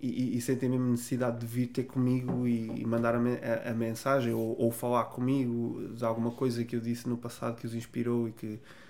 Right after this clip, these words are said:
a fazerem alguma coisa, mesmo online coaching, e que, que pronto, que eventualmente lhe-, lhe-, lhes mudou a vida e eu f-, eu fico, eu fico muito contente,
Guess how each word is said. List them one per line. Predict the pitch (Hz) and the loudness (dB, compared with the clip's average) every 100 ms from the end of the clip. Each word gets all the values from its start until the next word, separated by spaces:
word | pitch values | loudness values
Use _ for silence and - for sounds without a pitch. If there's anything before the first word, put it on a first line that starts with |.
| - - - - | -20 -20 -20 -10
a | - | -6
fazerem | - 123 110 113 | -2 0 2 2
alguma | 110 113 113 | 0 0 -4
coisa, | - 165 131 - - 131 | 0 0 -2 -8 -10 0
mesmo | 151 135 120 | 2 2 2
online | 113 113 117 | 2 0 -2
coaching, | 117 143 - - 131 - - - | 0 -2 -2 -8 -12 -14 -20 -6
e | 143 131 123 117 117 - - - - - | 0 2 4 2 0 -8 -20 -20 -20 -16
que, | - 117 | -2 -2
que | 107 | -2
pronto, | - 220 247 | -6 -6 -6
que | 110 | -6
eventualmente | 113 113 113 110 120 | -4 -2 -2 -4 -2
lhe-, | 117 117 113 | -2 0 -2
lhe-, | 113 127 143 123 | -6 -10 -8 -8
lhes | 117 | -2
mudou | 120 117 120 120 120 123 | 0 2 0 0 -2 -4
a | |
vida | 120 120 123 127 | 0 0 0 0
e | 120 | 4
eu | 120 117 113 - | 4 2 -2 -8
f-, | - - - - - | -12 -16 -16 -16 -16
eu | - - - - | -14 -14 -18 -20
fico, | - - - | -20 -18 -8
eu | 113 | -8
fico | 107 113 - - | -6 -10 -10 -10
muito | 120 123 123 123 120 - | -4 0 2 2 0 0
contente, | 120 120 113 127 | -4 -2 -4 -6